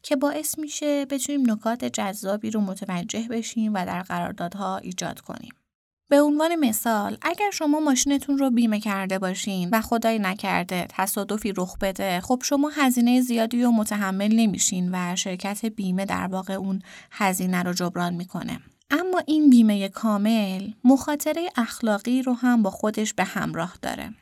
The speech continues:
به این صورت که اگر ریسک ما به طور کامل توسط شرکت بیمه پوشش داده بشه، ممکنه بی احتیاط تر از قبل رفتار کنیم. پس اینجا یه چالشی به وجود میاد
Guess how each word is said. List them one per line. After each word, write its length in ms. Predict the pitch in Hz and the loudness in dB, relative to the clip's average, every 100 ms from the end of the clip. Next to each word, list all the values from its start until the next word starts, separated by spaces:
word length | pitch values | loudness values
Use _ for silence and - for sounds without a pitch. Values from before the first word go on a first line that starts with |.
| - | 0
به 100 | 262 | 2
این 160 | 311 349 | 2 0
صورت 420 | 339 320 302 - | -2 -2 -4 -4
که 160 | 294 - | -4 0
اگر 280 | 269 320 302 | 0 2 2
ریسک 340 | 262 254 - | 2 2 4
ما 220 | 262 262 | 6 6
به 140 | 254 214 | 4 0
طور 280 | - 233 | 2 2
کامل 420 | 254 220 185 185 185 | 0 0 -2 -2 -4
توسط 640 | - 220 220 214 240 277 | -2 0 2 0 0 -2
شرکت 500 | - 202 180 208 226 | 0 -2 -2 -2 0
بیمه 320 | 220 185 180 | 0 0 0
پوشش 440 | - 190 - 180 - | -4 -6 -4 -4 -2
داده 240 | 180 180 | -4 -4
بشه، 640 | 180 175 - 208 185 165 190 | -4 -4 -2 -2 -4 -4 0
ممکنه 720 | 214 247 254 285 285 294 285 | 2 4 2 2 2 2 0
بی 300 | - 190 - | -2 -6 -4
احتیاط 600 | 202 - - 185 180 170 175 | -6 -8 -10 -2 0 0 -2
تر 260 | - 208 185 | -6 -2 0
از 200 | 165 - - | 0 -2 0
قبل 340 | 175 160 - | 0 0 -2
رفتار 480 | 170 170 - 170 - | -4 -4 -6 -4 -4
کنیم. 480 | - 175 - 190 208 _ - | -6 -8 -8 -10 -14 _ -4
پس 280 | 320 320 - - | -2 -2 -6 -6
اینجا 300 | 330 330 381 | -4 -2 -2
یه 180 | 415 415 | -4 -6
چالشی 580 | - 269 226 233 277 240 | -4 0 0 2 0 0
به 120 | 202 | -2
وجود 380 | 202 185 185 185 | -4 -4 -6 -2
میاد 400 | 180 175 175 | -2 0 -2